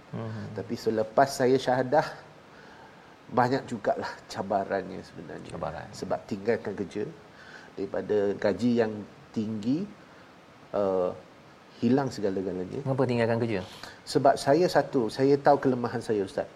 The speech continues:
Speaker 1: Ya.
Speaker 2: Saya tak boleh nak adakan dua benda pada masa yang sama. Saya tahu lemah saya kalau saya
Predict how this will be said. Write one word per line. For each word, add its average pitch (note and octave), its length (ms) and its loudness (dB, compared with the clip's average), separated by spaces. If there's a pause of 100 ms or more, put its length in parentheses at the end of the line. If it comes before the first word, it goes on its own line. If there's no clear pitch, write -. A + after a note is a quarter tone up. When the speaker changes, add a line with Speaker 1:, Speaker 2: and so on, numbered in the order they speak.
(140)
Speaker 1:
Ya. F#2+ 240 -6
Speaker 2:
Saya B2+ 320 4
tak - 160 2
boleh B2 240 0
nak A#2+ 320 -4
adakan A2 560 -2
dua A2 240 0
benda G#2+ 320 -4
pada G2+ 240 -2
masa G2 320 -6
yang F#2 120 -8
sama. F2+ 280 -6
Saya A#2 240 0
tahu B2 240 4
lemah A#2 280 2
saya A2+ 200 2
kalau G#2 320 4
saya A2 220 2